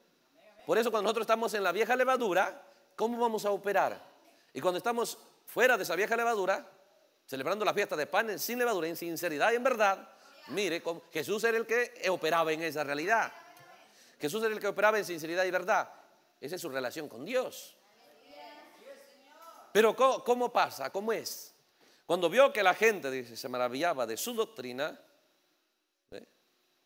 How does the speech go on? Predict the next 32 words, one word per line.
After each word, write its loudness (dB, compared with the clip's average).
Los -6
judíos 0
se -12
maravillaban 2
diciendo, -4
"¿Cómo -8
sabe -2
esta -10
letra -8
sin -10
haber -2
estudiado? -8
¿Cómo -4
sabe 0
tanto?". -6
¿No? -16
Lo 0
normal 4
era, 6
"Oh, 2
gloria -2
al -2
Señor, -4
¿ve? -6
No -6
es -6
que -12
ustedes -4
saben, 0
Dios -4
me -4
usa, -4